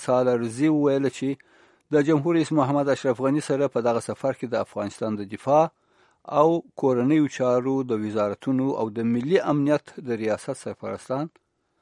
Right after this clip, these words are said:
ملګري دي. جمهور رئیس غني په داسې حال کې هرات ته تللی دی چې یوه اونۍ مخکې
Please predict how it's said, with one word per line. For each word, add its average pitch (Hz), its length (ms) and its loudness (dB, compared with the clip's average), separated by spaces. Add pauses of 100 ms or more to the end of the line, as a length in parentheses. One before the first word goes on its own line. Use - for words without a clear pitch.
(320)
ملګري 139 600 0
دي. 95 80 -16 (1400)
جمهور 170 300 4
رئیس 170 200 0
غني 156 280 4
په 151 100 2
داسې 156 220 4
حال 147 120 0
کې - 160 -12
هرات 131 260 0
ته - 100 -18
تللی 147 280 -2
دی 135 140 -2
چې - 80 -12 (120)
یوه 139 200 2
اونۍ 120 200 0 (100)
مخکې 120 240 -6